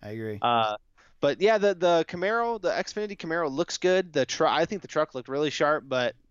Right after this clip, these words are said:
Speaker 2: I mean, it's, it's probably pretty minor stuff
Speaker 1: Yeah.
Speaker 2: compared to, compared to most things. But
Speaker 1: Who,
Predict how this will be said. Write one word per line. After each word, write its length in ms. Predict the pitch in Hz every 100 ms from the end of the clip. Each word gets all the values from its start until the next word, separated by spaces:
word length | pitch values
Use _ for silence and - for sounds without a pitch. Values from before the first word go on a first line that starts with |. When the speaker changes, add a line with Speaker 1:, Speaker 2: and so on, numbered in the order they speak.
| _
Speaker 2:
I 100 | 147
mean, 160 | 147 156
it's, 320 | 156 - - _ _ _ _ - _ -
it's 160 | 175
probably 340 | - 131 117 117 _ _ _
pretty 220 | 139 107
minor 320 | 110 104 92
stuff 400 | - 123 113 - -
Speaker 1:
Yeah. 40 | 92
Speaker 2:
compared 240 | 117 113
to, 180 | 110 113 - - - -
compared 240 | 143 104
to 60 | 107
most 220 | 98 -
things. 300 | 113 123 -
But 160 | 110
Speaker 1:
Who, 80 | 131